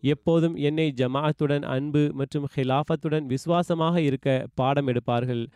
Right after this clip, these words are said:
மேலும் காலத்தின் ஹலீஃபாவின் நாவிலிருந்து வெளிப்படும் ஒவ்வொரு வார்த்தையின் மீதும் பெரும் நம்பிக்கை கொண்டிருந்தார்கள்."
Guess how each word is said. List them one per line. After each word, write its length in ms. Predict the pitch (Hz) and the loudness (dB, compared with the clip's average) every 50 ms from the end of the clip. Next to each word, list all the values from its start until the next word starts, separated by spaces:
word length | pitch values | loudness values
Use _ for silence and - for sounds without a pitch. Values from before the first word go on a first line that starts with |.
| _ _ _ _ _ - | _ _ _ _ _ -2
மேலும் 320 | 147 165 185 185 190 190 | 0 2 2 2 0 0
காலத்தின் 460 | - 175 165 175 180 185 - 196 190 175 - | 0 0 2 2 2 2 0 0 -2 0 0
ஹலீஃபாவின் 560 | - 151 151 180 185 - 202 190 196 196 196 | 0 2 2 2 2 2 2 2 4 2 2
நாவிலிருந்து 520 | 190 190 180 180 175 175 175 165 165 170 160 | 2 2 2 2 4 4 2 2 2 2 2
வெளிப்படும் 500 | 143 143 151 151 - 151 139 139 131 113 | 2 2 0 2 2 0 0 0 -2 -2
ஒவ்வொரு 540 | 117 131 147 151 151 170 185 185 185 180 - 147 131 | -2 -2 -2 -2 0 0 2 2 2 0 -2 -4 -4
வார்த்தையின் 560 | 113 120 131 151 175 175 - 202 196 190 175 151 | -2 0 0 0 0 0 0 -2 0 0 0 0
மீதும் 380 | 139 131 123 120 123 156 165 - | 0 0 0 -2 -4 -6 -4 -2
பெரும் 240 | - 151 165 180 185 | 0 2 2 2 0
நம்பிக்கை 400 | 156 127 127 135 151 - - 147 | -2 -2 -2 -2 -2 -2 -2 -4
கொண்டிருந்தார்கள்." 840 | - 135 123 120 127 120 120 120 120 117 120 123 127 120 117 113 | -2 -2 -2 0 0 0 0 0 0 0 0 0 -2 -2 -4 -4